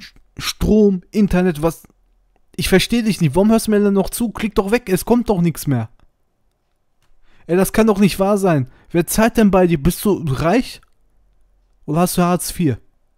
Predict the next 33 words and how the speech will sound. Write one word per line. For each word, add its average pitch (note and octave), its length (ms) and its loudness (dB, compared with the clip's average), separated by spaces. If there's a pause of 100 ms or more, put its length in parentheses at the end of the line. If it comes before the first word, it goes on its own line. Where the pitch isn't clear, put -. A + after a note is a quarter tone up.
(840)
Dann C3+ 140 0
bist E3 200 -4
du D3 80 2
reich. A2+ 400 -8 (840)
Denn B2+ 120 -2
du C3 100 0
hast C#3 160 -4
dann C#3 120 0
mehr D3 140 0
als C#3+ 240 -6
wir C3+ 240 -4 (280)
hier. A2 320 -6 (880)
Hallo? D3+ 380 -2 (1200)
Ey, A#2 180 -4
das B2 180 -2
ist C3+ 140 -4
doch B2+ 80 -4
jetzt B2+ 180 -2
ein B2 180 -2
Witz. A#2+ 200 -10 (320)
Klick - 280 -2
doch C#3+ 180 -6
einfach A2+ 480 -6
weg. - 340 -10 (560)
Komm. A2 260 -4 (640)
Drei, D3+ 220 -2
zwei, C#3 240 -4
eins, B2+ 240 -6
jetzt. A2 320 -8 (1400)
Ah, C#3+ 320 -6
du E3 140 -6
klickst - 320 -12
zuerst. E3 460 -6